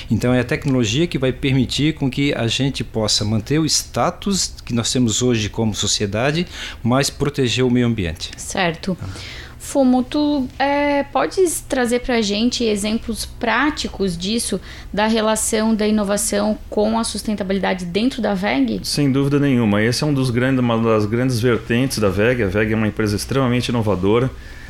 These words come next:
Speaker 3: arrojada nesse sentido. E,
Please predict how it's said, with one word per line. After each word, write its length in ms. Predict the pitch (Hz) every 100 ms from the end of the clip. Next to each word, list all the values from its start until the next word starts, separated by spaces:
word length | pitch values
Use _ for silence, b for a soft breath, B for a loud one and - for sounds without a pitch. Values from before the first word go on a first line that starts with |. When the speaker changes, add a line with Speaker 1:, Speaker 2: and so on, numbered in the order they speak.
| B
Speaker 3:
arrojada 640 | 101 98 104 90 101 117 113
nesse 260 | 104 101 -
sentido. 540 | 101 - 107 120 131 - B B B -
E, 720 | 107 110 110 107 107 98